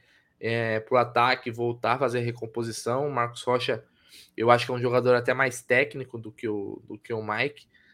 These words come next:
né? Mas são dois bons laterais. Não é, não é o tipo de posição onde fala assim, "Puta, você não vai ter esse, vai jogar esse que eu perco o meu sono", por exemplo, se o Palmeiras não tiver o Rony, se não tiver o Scarpa, o Dudu,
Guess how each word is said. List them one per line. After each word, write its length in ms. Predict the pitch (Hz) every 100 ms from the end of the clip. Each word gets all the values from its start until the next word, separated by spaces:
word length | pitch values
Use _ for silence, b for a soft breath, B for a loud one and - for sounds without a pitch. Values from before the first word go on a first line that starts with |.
| _
né? 220 | - 110 120
Mas 880 | 110 110 110 110 113 110 101 104
são 180 | - 139
dois 240 | 120 139 156
bons 260 | 156 170
laterais. 640 | 175 175 180 143 135 123
Não 140 | 127 147
é, 220 | 147 -
não 180 | 143 151
é 60 |
o 80 | 170
tipo 260 | 180 - 156
de 100 | 151
posição 520 | 151 143 - 147 151
onde 120 | 147
fala 120 | 147
assim, 180 | 147 -
"Puta, 220 | 175 185
você 120 | - 143
não 80 |
vai 140 | 143 143
ter 160 | 147
esse, 500 | 135 127 156 180 185 180 b b b _
vai 140 | 131 131
jogar 340 | 147 139 131
esse 360 | 131 147 165 160
que 100 | 156
eu 460 | 151 147 151 147 -
perco 340 | - 147 156 156
o 40 |
meu 180 | 147 156
sono", 420 | - 139 139 147
por 220 | 143 147
exemplo, 640 | 147 - 127 151 - 151 b b b b _
se 140 | -
o 60 | 127
Palmeiras 400 | 131 123 123 120
não 80 | 120
tiver 220 | 123 117
o 60 |
Rony, 640 | 104 113 131 131 120 110 104
se 160 | -
não 100 | 110
tiver 260 | 113 104 107
o 100 | 107
Scarpa, 720 | - - 107 120 117 107 -
o 60 | 104
Dudu, 600 | 110 110 104 120 117